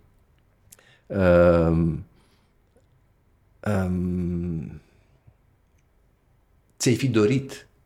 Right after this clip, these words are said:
ca să vină un profesor să te provoace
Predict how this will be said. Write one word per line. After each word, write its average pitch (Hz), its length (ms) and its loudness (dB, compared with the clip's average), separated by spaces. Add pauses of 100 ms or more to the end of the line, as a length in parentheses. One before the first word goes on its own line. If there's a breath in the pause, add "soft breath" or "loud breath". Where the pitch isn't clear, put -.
(920)
ca 87 640 -4 (760)
să - 120 -6
vină 107 180 -2
un 107 120 0
profesor 104 680 -6
să - 140 -12
te 110 100 -8
provoace 95 840 -6